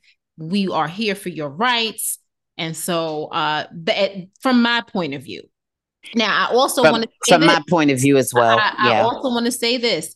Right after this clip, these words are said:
Speaker 1: I am not trans. I don't know how you feel.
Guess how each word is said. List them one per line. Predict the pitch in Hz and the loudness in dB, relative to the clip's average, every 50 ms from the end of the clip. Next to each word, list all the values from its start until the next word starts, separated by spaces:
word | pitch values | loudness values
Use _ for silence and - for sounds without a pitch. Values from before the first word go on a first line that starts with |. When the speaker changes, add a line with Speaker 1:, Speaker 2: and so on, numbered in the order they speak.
| _ | _
Speaker 1:
I | 170 175 185 190 | -6 -4 -2 -2
am | 185 180 165 156 | -2 -4 -4 -6
not | 156 147 135 127 - | -8 -8 -8 -8 -8
trans. | - - - 226 240 247 240 247 240 240 247 254 254 247 - - - _ _ | -10 -6 -4 -2 -2 0 0 -2 -2 -2 -2 -4 -4 -8 -10 -14 -18 _ _
I | 175 170 165 160 147 147 - - _ _ _ _ _ _ | -4 -4 -2 -2 -4 -6 -8 -14 _ _ _ _ _ _
don't | - 196 196 190 - - 170 170 175 | -4 -2 -2 -2 -4 -6 -6 -6 -2
know | 185 190 208 220 233 240 254 254 240 | 0 0 2 2 0 0 -2 -4 -4
how | - - 214 226 233 | -4 -4 -2 -2 -2
you | 233 220 240 240 | -2 0 0 0
feel. | 240 - - 247 247 247 247 240 247 254 262 254 254 | -2 -2 -2 0 0 2 2 2 2 0 -2 -6 -10